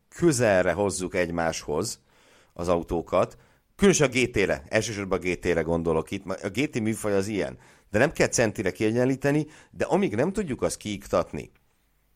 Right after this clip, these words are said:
hogy mondjuk megcsinálja valaki azt, mint a Ford és a Ferrari kétezer-tizenhatban, hogy mint nyuszi bogyót a palánkon, ö, át,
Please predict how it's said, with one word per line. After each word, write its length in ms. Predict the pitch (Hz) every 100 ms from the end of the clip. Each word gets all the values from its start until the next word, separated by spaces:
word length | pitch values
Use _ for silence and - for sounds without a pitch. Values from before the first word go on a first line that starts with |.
| _
hogy 160 | 104
mondjuk 240 | 98 107 104
megcsinálja 460 | 139 - 135 95
valaki 280 | 90 87 101
azt, 160 | 90 -
mint 180 | 85
a 60 | 85
Ford 340 | - 92 90
és 120 | 82 -
a 40 |
Ferrari 400 | - 85 80 76
kétezer-tizenhatban, 1040 | - 87 92 78 98 90 82 82 90 78
hogy 220 | 76 78 - - - - - _ _ -
mint 160 | 87
nyuszi 260 | 92 95 92
bogyót 360 | 80 76 78 80
a 40 |
palánkon, 680 | - 78 73 73 - 69 67 - - -
ö, 680 | 80 80 80 80 80 80 76 - - -
át, 380 | - 78 78